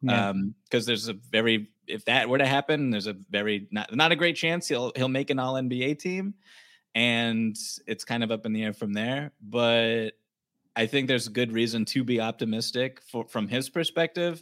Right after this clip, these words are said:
Speaker 2: And honestly, from Timberwolves fans' perspective, I know that's really difficult for Timberwolves fans to, to get behind and actually feel something for this team. But, like, if I was,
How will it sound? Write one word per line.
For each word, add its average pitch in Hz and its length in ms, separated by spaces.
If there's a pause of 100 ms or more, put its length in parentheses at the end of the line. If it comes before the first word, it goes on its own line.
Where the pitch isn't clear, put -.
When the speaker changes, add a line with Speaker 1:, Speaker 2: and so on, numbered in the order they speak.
Speaker 2:
And 117 440 (440)
honestly, 190 380
from 170 220
Timberwolves 160 440
fans' 147 420
perspective, 113 520
I - 40
know 117 100
that's 113 160
really 117 160
difficult 131 580
for - 80
Timberwolves 131 460
fans 151 560
to, 107 460 (100)
to 110 80
get 104 200
behind 131 300
and 113 100
actually 110 280
feel 110 320
something 127 360
for 135 120
this 131 160
team. 143 400 (280)
But, 120 380 (640)
like, - 380 (360)
if 123 140
I 123 120
was, 143 440